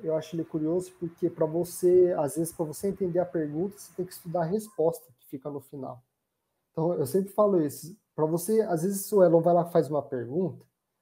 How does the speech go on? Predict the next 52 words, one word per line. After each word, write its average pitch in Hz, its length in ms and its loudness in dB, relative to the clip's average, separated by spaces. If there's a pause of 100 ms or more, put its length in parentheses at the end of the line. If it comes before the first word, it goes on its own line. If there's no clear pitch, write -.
(460)
você - 180 -2
não 196 100 2
faz 202 300 0
ideia 214 800 0
do 185 80 -6
que 202 100 -6
ele 190 100 0
tá 185 140 -4
falando. 151 560 -4
E 151 80 -6
aí 156 80 -2
você - 140 -2
olha 170 220 4
lá 175 160 2
no 285 100 -4
final, 175 600 -2 (1080)
lá 151 140 -2
no 214 100 -2
final, 160 360 0
aí 175 80 4
tem 190 160 0
a, 196 220 0 (100)
a 165 80 0
dica, 156 420 -4
né? 143 200 -10 (200)
Aí 143 140 -6
você 175 140 -2
lia 175 220 4
a 180 40 4
dica 214 640 -4
pra 185 120 -2
tentar 180 400 -2
entender 202 380 -2
o 208 80 0
que - 60 -14
tava 196 200 -2
acontecendo, 190 760 -8 (520)
e 160 80 -2
aí 202 400 -2
fazia 180 320 2
sentido 175 360 -4
a 156 40 -2
pergunta, 160 540 -4
às 139 120 -4
vezes, 147 360 -4
né? 139 100 -8
Às 127 120 -10
vezes 127 160 -12
também 131 200 -14
não 131 80 -16
fazia 131 220 -14
sentido. 156 360 -18